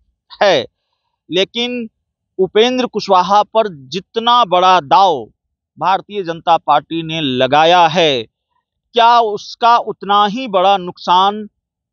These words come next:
भारतीय जनता पार्टी के ब-, मौजूदा नेता, बिहार के डिप्टी सीएम सम्राट चौधरी को होगा?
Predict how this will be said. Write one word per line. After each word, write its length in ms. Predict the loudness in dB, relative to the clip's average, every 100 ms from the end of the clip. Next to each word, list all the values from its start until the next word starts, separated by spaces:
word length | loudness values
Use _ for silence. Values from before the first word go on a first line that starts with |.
| -4
भारतीय 360 | 0 0 -2 -6
जनता 320 | -6 0 0
पार्टी 440 | 0 -2 -2 -10 -10 _ -16
के 340 | -16 -6 -4
ब-, 220 | -2 -2 0
मौजूदा 640 | 0 0 0 2 2 0 -4 _ -18
नेता, 460 | -10 -8 0 0
बिहार 300 | 0 0 -2
के 180 | -2 -6
डिप्टी 360 | -8 -10 -10 -12
सीएम 460 | -8 -4 -4 -6 -14 _ _
सम्राट 460 | -6 -2 2 2 2
चौधरी 440 | -2 -2 -2 -8
को 200 | -4 -6
होगा? 460 | 0 0 2 0